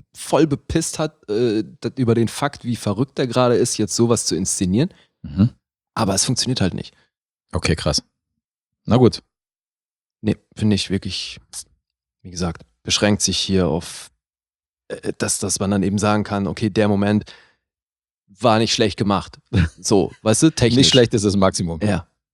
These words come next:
Speaker 2: Ja, das ist ja nicht so, nicht so rosig. Dann
Speaker 1: Nee,
Speaker 2: hau mal die
Speaker 1: das
Speaker 2: Punkte
Speaker 1: ist
Speaker 2: raus.
Speaker 1: echt schlecht, ja. Aber gut, da-, das, dafür,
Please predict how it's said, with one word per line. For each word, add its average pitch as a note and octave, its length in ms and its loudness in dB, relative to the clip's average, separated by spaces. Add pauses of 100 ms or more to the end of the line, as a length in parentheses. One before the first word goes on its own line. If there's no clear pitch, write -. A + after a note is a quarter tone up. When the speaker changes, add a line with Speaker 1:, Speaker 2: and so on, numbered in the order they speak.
(460)
Speaker 2:
Ja, D#2+ 120 -8
das D#2+ 240 -6
ist F2 80 -4
ja F#2+ 100 -2
nicht F2+ 140 -2
so, D#2+ 200 -2
nicht F#2+ 200 -2
so - 100 2
rosig. D#2+ 300 -4
Dann F#2 160 0
Speaker 1:
Nee, F#2+ 60 4
Speaker 2:
hau G#2+ 60 6
mal A#2 100 4
die A#2 60 2
Speaker 1:
das A2 60 0
Speaker 2:
Punkte A#2+ 180 4
Speaker 1:
ist F2+ 60 -2
Speaker 2:
raus. E2 120 -2
Speaker 1:
echt - 180 -8
schlecht, - 320 -12
ja. D2+ 140 -10 (1120)
Aber D3 220 4
gut, A2 200 0
da-, G#2 100 0
das, G2+ 260 -2
dafür, A#2 460 2